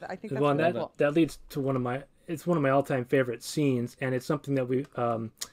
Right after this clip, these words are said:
Speaker 2: in a previous interview we did, uh, talking about, um,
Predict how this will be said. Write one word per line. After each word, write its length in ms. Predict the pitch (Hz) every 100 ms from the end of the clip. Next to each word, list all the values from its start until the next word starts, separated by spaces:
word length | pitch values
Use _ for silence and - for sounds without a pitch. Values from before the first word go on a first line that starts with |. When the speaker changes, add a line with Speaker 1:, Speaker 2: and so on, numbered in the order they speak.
| _ _ - -
Speaker 2:
in 120 | 123
a 60 | 117
previous 380 | 165 143 127 -
interview 320 | 147 143 135
we 100 | 120
did, 340 | 117 123 120 127
uh, 220 | 120 123 175 - _ _ _ _ -
talking 360 | 151 131 139 123
about, 420 | 123 123 120 - -
um, 560 | 120 117 113 110 107